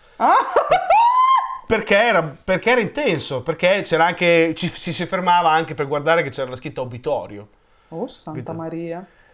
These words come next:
Speaker 2: E c'erano i carrelli in ferro, c'erano, cioè, capito, era così. E tu facevi questo corridoio in bici di un ospedale, poi arrivavi in fondo, altri quattro gradini, porta di ferro ed eri fuori.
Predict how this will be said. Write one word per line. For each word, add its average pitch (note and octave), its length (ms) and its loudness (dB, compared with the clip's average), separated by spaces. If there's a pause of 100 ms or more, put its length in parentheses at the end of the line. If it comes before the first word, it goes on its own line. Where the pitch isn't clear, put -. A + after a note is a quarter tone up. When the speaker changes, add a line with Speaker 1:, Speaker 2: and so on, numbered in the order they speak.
(140)
Speaker 2:
E D3+ 120 -8
c'erano D#3 260 0
i B2+ 60 -4
carrelli D3+ 1200 -2
in D3 80 -6
ferro, D3 600 0
c'erano, C#3 600 -6
cioè, D3+ 140 -4
capito, D3 280 -6
era C#3 120 -2
così. D#3+ 360 -6
E D3+ 200 -8
tu B3 100 -4
facevi F#3+ 300 -4
questo D#3+ 240 -10
corridoio G3 320 2
in F3+ 80 -2
bici E3+ 500 -4 (720)
di C#3+ 240 -6
un F3+ 120 0
ospedale, D3+ 720 -2 (520)
poi A3+ 100 2
arrivavi F3 220 0
in A#3+ 60 -2
fondo, G#3 420 0
altri D3 200 -2
quattro G3 300 -2
gradini, G#3+ 400 -4
porta D#3+ 300 -2
di F3+ 80 -12
ferro E3 260 -2
ed C3+ 60 -8
eri B2+ 100 -10
fuori. G#2+ 380 -14